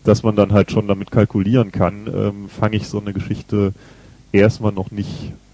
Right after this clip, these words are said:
von mir aus gesehen an. Wobei auch da schon erste Kontakte entstehen,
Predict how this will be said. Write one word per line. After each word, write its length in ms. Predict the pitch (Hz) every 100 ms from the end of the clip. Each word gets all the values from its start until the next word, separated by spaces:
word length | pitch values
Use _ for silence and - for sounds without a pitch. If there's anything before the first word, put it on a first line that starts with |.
| -
von 200 | 107 98
mir 220 | 104 104
aus 240 | 85 82
gesehen 380 | - 85 85 82
an. 140 | 85 87 _ _
Wobei 320 | 104 95 110 107
auch 120 | 104
da 200 | 107 110
schon 180 | - 101
erste 300 | 101 107 113
Kontakte 500 | 107 98 107 - 107
entstehen, 360 | - 113 101